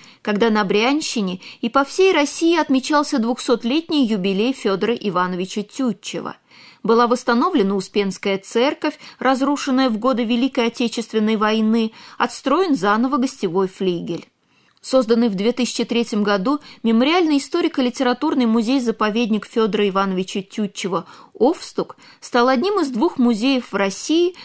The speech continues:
посвященных поэту. В комплекс современного музея-заповедника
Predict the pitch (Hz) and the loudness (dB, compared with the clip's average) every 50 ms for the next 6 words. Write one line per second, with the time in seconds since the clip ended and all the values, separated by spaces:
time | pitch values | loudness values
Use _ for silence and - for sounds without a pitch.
0 | - _ - 240 - 214 202 185 - - 208 202 208 202 202 190 - _ - 185 | -6 _ -4 -4 -2 -2 -4 -4 -4 -2 -2 0 0 -2 -2 -4 -6 _ -4 -2
1 | 180 175 180 - - - - - - - _ _ _ _ _ _ _ - - - | -2 -2 -4 -6 -8 -10 -14 -16 -16 -18 _ _ _ _ _ _ _ -20 -2 2
2 | 240 247 226 233 240 233 - - - 240 190 214 233 226 233 247 247 226 214 202 | 2 4 4 4 0 -2 -2 -2 -2 0 0 2 2 2 4 4 4 2 2 2
3 | 220 208 214 226 220 208 220 214 208 208 180 190 202 - 214 202 196 208 269 320 | 2 2 2 2 2 2 2 2 2 2 0 -2 -2 -2 -2 0 0 0 0 0
4 | 320 262 180 165 - - 180 170 | 0 0 -4 -4 -4 -6 -6 -6